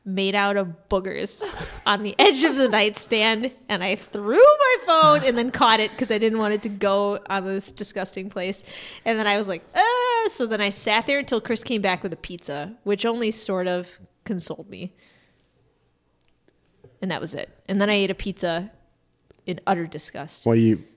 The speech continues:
Speaker 2: I think first I went to the manager's office and got us a new room.
Speaker 1: Yeah. I'm glad you did because I'm not
Speaker 2: And then
Speaker 1: really
Speaker 2: we went
Speaker 1: sure
Speaker 2: to the
Speaker 1: how
Speaker 2: new
Speaker 1: I handled
Speaker 2: room,
Speaker 1: that.
Speaker 2: and then Lindsay went straight to the bathroom.
Speaker 1: I did, and I said, "Thank God, the clean bathroom." And then I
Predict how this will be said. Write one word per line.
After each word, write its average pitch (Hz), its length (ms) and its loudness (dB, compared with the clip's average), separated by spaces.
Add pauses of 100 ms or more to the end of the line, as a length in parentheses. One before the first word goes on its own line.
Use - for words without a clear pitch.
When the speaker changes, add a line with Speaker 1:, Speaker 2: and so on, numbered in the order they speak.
Speaker 2:
I 117 100 2
think 120 220 4
first 120 440 4
I 113 160 2
went 107 260 2
to 117 80 0
the 101 80 0
manager's 101 460 -2
office 95 320 -6
and 104 100 -2
got 90 140 -2
us - 140 -8
a 80 40 -6
new 82 100 -6
room. - 380 -10
Speaker 1:
Yeah. 185 340 -2 (580)
I'm 190 140 -2
glad 180 240 0
you 170 80 -10
did 113 220 -10
because 170 240 -6
I'm 180 140 -2
not 190 80 2
Speaker 2:
And 117 80 6
then 120 80 6
Speaker 1:
really 113 100 6
Speaker 2:
we 113 40 6
went 110 120 4
Speaker 1:
sure - 80 -4
Speaker 2:
to 113 60 0
the 107 40 4
Speaker 1:
how 117 60 4
Speaker 2:
new 160 280 10
Speaker 1:
I 123 60 6
handled 117 140 4
Speaker 2:
room, 131 120 2
Speaker 1:
that. - 320 -6
Speaker 2:
and 117 160 6
then 107 160 6
Lindsay 107 280 4
went 104 240 2
straight 143 260 6
to 123 80 -2
the 113 80 0
bathroom. 101 460 0
Speaker 1:
I 110 60 4
did, 208 260 4
and 214 100 2
I 220 40 4
said, 220 220 0
"Thank 302 220 -2
God, 254 240 2
the 196 120 -2
clean 320 360 -2
bathroom." 214 460 2
And 208 100 0
then 196 80 0
I 185 140 -4